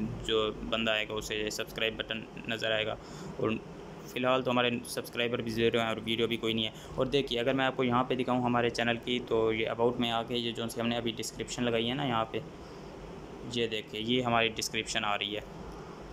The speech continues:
ये हमने अभी description लगाई है। Okay guys, उम्मीद करता हूँ आपको ये video पसंद आई होगी। अगर आपको ये video पसंद आई हो तो हमारे channel को subscribe कर दीजिएगा और साथ में video को भी like कर दीजिएगा और bell के आइकन को press करना मत भूलिएगा।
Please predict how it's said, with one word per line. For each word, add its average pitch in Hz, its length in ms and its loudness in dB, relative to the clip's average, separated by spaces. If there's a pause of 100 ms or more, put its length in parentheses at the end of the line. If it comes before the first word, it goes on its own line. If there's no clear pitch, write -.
(580)
ये 127 100 2
हमने 113 240 2
अभी 110 140 -2
description 107 460 -4
लगाई 104 200 -2
है। 104 100 -2
Okay 147 280 4
guys, 117 220 0
उम्मीद 135 200 0
करता 139 240 0
हूँ 131 80 4
आपको 131 160 2
ये 127 120 2
video 123 240 2
पसंद 123 320 0
आई 123 120 2
होगी। 120 180 2
अगर 123 200 0
आपको 120 200 -2
ये 120 140 2
video 117 260 0
पसंद 127 320 0
आई 127 120 2
हो 123 80 2
तो 120 100 0
हमारे 120 220 2
channel 120 280 -2
को 123 100 -4
subscribe - 480 -2
कर 123 80 2
दीजिएगा 123 380 2
और 117 80 2
साथ 123 260 0
में 127 140 2 (140)
video 123 260 4
को - 100 -4
भी 123 80 2
like 120 240 2
कर 117 120 2
दीजिएगा 117 440 2
और 117 180 4
bell 135 200 2
के 135 100 -4
आइकन 135 240 0
को 120 100 0
press 123 220 -4
करना 123 220 0
मत 123 140 2
भूलिएगा। 123 420 4